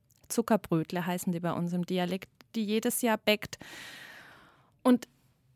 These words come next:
das war für mich als Kind, war das immer toll und schön und ich wollte das meinen Kindern auch so geben. Aber A, bin ich nicht so die Bäckerin und, ähm, d-, das, das setzt mich dann einfach auch unter Druck oder unter Stress, wenn ich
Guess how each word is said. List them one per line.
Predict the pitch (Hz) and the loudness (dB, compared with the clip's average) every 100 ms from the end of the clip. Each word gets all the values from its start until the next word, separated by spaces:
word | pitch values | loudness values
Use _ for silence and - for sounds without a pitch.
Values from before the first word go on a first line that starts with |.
| - | -4
das | 233 - | -2 4
war | 254 254 | 6 6
für | 254 | 8
mich | 269 302 | 6 6
als | - - | 2 2
Kind, | - 339 - | 2 2 4
war | 233 | 2
das | 247 240 | 2 4
immer | 247 233 | 4 4
toll | - 269 349 | 4 6 6
und | 214 233 | 6 4
schön | - 269 285 214 | 4 4 6 6
und | 220 | 2
ich | 226 - | -4 0
wollte | 220 247 | 0 2
das | 226 220 | 0 0
meinen | 226 202 220 | 2 4 2
Kindern | - 226 202 | 4 4 6
auch | - 277 | 6 4
so | - 208 | 4 0
geben. | - 185 202 240 - | 2 2 4 4 4
Aber | 214 | 4
A, | - 226 | 8 8
bin | 240 254 269 | 6 6 6
ich | 285 | 8
nicht | 302 294 | 6 6
so | 285 | 2
die | 269 254 | 0 0
Bäckerin | 240 262 269 269 294 294 | 0 2 2 4 4 4
und, | - 220 220 - | 4 4 4 4
ähm, | 202 196 196 - _ _ _ _ _ _ - - - _ | 4 6 4 0 _ _ _ _ _ _ -18 -18 -20 _
d-, | 185 - - - | -12 -12 -18 -16
das, | - 196 196 - | -4 0 0 -2
das | - 202 - | -4 -4 -2
setzt | 240 - | -2 0
mich | 247 220 | 0 0
dann | 190 | 0
einfach | 185 180 - 226 | 2 0 0 0
auch | 185 - | 0 0
unter | 180 175 175 | -2 -2 -2
Druck | - 302 - | 2 4 4
oder | 180 165 | 2 2
unter | 175 165 | 2 2
Stress, | - - 254 - | 4 6 6 4
wenn | 175 175 | 0 -2
ich | 165 - - | -4 -10 -16